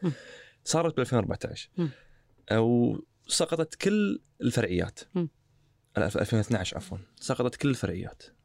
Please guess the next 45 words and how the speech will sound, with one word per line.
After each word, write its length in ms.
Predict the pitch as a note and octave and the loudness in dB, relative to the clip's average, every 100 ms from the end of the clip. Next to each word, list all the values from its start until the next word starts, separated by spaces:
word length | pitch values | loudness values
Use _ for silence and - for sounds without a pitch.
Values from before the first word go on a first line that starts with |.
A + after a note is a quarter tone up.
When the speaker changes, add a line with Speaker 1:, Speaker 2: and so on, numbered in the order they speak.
| _ - - | _ -20 -12
Speaker 2:
ومن 220 | A2+ A#2+ | -4 -2
ثم 400 | A2+ A#2+ A#2 C#3 D3 - - _ _ - | 0 0 0 0 -4 -8 -14 _ _ -4
أصدر 440 | A#2+ G#2 G2 - _ _ _ F3+ - | -2 -4 -8 -8 _ _ _ -16 -8
مرسوم 340 | F#2+ - F#2+ | -6 -4 -4
الصوت 300 | - - - | -6 -12 -14
الواحد. 300 | - - - - - | -14 -14 -16 -18 -10
Speaker 1:
مم. 140 | F3 - - _ _ _ _ _ _ _ _ - | -10 -10 -18 _ _ _ _ _ _ _ _ -4
Speaker 2:
وردت 340 | A#2+ G#2+ - | -2 -2 -6
الفرعيات، 540 | - F#2 F#2+ G2+ - | -8 -8 -8 -2 0
Speaker 1:
مم. 60 | - | 2
Speaker 2:
قو-، 120 | A2+ | 2
قوت 380 | - G#2+ F#2+ - | 2 0 0 -4
مرة 120 | - | -8
ثانية. 260 | - F#2+ D2 | -6 -6 -2
فيوم 480 | B2 A#2+ B2 D#3+ F3 | 2 2 4 4 4
من 80 | |
الأيام 320 | D#3 B2+ C#3+ B2+ | 2 2 2 0
كان 220 | D3+ D#3+ | 0 2
Speaker 1:
في 120 | C#4+ | 2
Speaker 2:
في 60 | C#4 | 2
Speaker 1:
خطأ 280 | D#4+ F4 | 2 2
من 80 | D#4+ | 2
الحكومة. 540 | B3+ G#3+ C#4+ D4+ B3 F#3 | 2 2 6 6 6 4
لا، 180 | D#4 | 4
لا، 300 | F#4 D#4+ C4+ | 2 2 2
ما، 420 | F#3 A3+ E4 A3+ B2+ | 2 2 2 2 2
Speaker 2:
إيه، 60 | |
Speaker 1:
لا، 180 | B2 A3 | 2 4
ما، 100 | C3 | 4
Speaker 2:
بس 80 | C3+ | 2
إيه، 240 | G3+ D3 | 2 2
Speaker 1:
لا. 120 | C#3+ | 2
Speaker 2:
إيه، 80 | B2 | 0
بس 240 | G#2 - - | -4 -8 -4
آه. 80 | |
Speaker 1:
لا، 100 | C#4 | -2
شوف، 240 | C#4+ E4+ - | 2 0 2
شوف، 280 | D4+ E3+ C4 | 0 2 2
أنا 200 | D4 G#3 | 2 2
أقول 220 | A3+ B3 | 2 2
التنمية 480 | D#3+ A#3+ B3 A3+ G3+ | 2 2 4 4 4
لها 200 | F#3 F#3 | 2 0
ثلاث 300 | G#3+ G3 D#3+ | 0 0 -2
أضلاع. 300 | C3 B2 - - - | -4 -8 -10 -20 -10
Speaker 2:
إيه. 200 | G2+ F#2+ | -10 -10